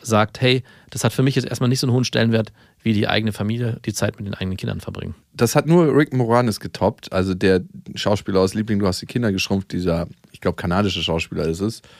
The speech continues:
Speaker 2: Kennst du ihn wahrscheinlich
Speaker 1: Ja,
Speaker 2: noch?
Speaker 1: klar, natürlich.
Speaker 2: Aber da muss man auch sagen, der ist neunzehnhundertsiebenundneunzig, glaub ich, das letzte Mal vor der Kamera gewesen und hat sich dann komplett auf die Kindererziehung konzentriert. Seine Frau ist allerdings an Krebs erkrankt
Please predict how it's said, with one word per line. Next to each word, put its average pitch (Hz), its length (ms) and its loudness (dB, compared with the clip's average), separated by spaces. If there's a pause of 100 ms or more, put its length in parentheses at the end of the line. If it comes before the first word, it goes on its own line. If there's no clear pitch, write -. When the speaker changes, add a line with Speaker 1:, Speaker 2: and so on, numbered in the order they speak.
(520)
Speaker 2:
Kennst 104 280 0
du 90 60 -4
ihn 80 40 -6
wahrscheinlich 80 280 -2
Speaker 1:
Ja, 110 120 4
Speaker 2:
noch? 98 100 -4
Speaker 1:
klar, 110 160 0
natürlich. - 380 -4 (840)
Speaker 2:
Aber 127 280 6
da 120 80 4
muss 135 200 2
man 123 120 4
auch 104 120 4
sagen, 101 340 2 (100)
der 107 140 4
ist - 120 -2
neunzehnhundertsiebenundneunzig, 127 800 2
glaub 139 120 2
ich, 139 60 -2
das 135 160 -4
letzte 131 200 0
Mal 131 100 0
vor 123 120 -4
der 123 100 0
Kamera 131 340 0
gewesen 131 500 -2 (260)
und 107 140 0
hat 113 100 4
sich 113 100 -4
dann 107 180 2
komplett 110 340 0
auf 107 100 0
die 107 100 -8
Kindererziehung 90 520 0
konzentriert. 87 600 -4 (540)
Seine 95 220 -2
Frau 95 180 0
ist 101 80 -2
allerdings 87 300 -2
an 85 100 -4
Krebs - 220 -6
erkrankt - 400 -10